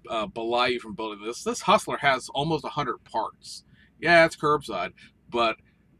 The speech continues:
it's a really nice kit. It is really sort of showing you perhaps what the future of kit engineering is gonna look like, uh, especially from Fujimi, obviously. The F J Cruiser is a hundred and thirty plus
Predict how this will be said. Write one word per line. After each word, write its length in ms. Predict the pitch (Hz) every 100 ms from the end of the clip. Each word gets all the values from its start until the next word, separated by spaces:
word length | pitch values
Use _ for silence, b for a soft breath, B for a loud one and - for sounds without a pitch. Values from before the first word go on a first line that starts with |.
| _ _ _
it's 200 | 160 180
a 60 | 160
really 260 | 190 170
nice 260 | 151 143 -
kit. 380 | - 165 92 80
It 160 | 127
is 320 | 143 139 120 117 127 143
really 540 | 156 175 190 190 185 170
sort 340 | - 160 143
of 140 | 135 - - b b _
showing 440 | - - 170 156
you 80 | 147
perhaps 300 | - 147 147
what 120 | 143
the 80 | 117
future 520 | - - 160 165 - 127
of 140 | -
kit 220 | - 143
engineering 420 | 139 143 143 147 139
is 80 |
gonna 160 | 147 110
look 260 | 107 123 - - -
like, 400 | 143 147 147 - b b b -
uh, 200 | 104 101
especially 360 | - 127 135 117
from 240 | 123 117
Fujimi, 480 | 110 90 104 120 127
obviously. 440 | 127 131 143 135 B B -
The 140 | 131
F 160 | 190 -
J 160 | 123
Cruiser 640 | - - 202 202 117 104 92
is 160 | 110 117
a 60 |
hundred 320 | - 185 202
and 100 | 117
thirty 380 | - 151 165 143
plus 340 | - 143 120